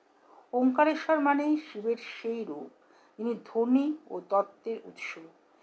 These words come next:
এই তীর্থস্থানে শুধু দর্শন নয়, এখানে শোনা যায় সেই অলৌকিক ওং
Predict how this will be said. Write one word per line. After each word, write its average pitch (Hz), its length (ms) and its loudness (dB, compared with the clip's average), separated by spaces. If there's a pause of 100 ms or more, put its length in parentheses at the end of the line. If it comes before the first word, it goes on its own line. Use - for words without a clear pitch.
(180)
এই 277 140 -4
তীর্থস্থানে 277 840 -4
শুধু 208 280 -12
দর্শন 185 480 -2
নয়, 175 320 -8 (480)
এখানে 226 280 -6
শোনা 208 340 -6
যায় 220 280 -2 (360)
সেই 196 320 -6 (120)
অলৌকিক 220 640 2 (480)
ওং 202 600 6